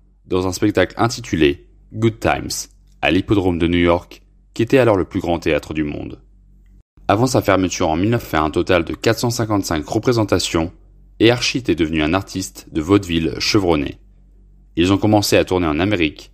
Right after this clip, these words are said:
mais lorsque les réservations ont commencé à ralentir, Pender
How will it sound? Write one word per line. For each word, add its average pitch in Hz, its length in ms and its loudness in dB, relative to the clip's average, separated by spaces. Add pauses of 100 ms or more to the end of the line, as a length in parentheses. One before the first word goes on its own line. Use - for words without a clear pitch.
(380)
mais 110 80 0
lorsque 127 220 0
les 120 140 4
réservations 120 580 2
ont 85 40 -4
commencé 87 360 -4
à 76 100 2
ralentir, 80 640 -2 (720)
Pender 131 260 4